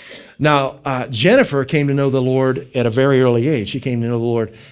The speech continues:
at the age of twelve, the mighty age of twelve.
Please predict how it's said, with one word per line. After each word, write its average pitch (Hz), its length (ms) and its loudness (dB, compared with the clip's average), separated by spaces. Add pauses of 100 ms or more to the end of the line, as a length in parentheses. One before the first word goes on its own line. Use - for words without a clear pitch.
(140)
at 117 160 -4
the 117 220 -8
age 104 600 -4
of 98 220 -10
twelve, 98 540 -6
the 98 80 -10
mighty 110 300 -6
age 110 220 -8
of 101 80 -12
twelve. 113 420 -8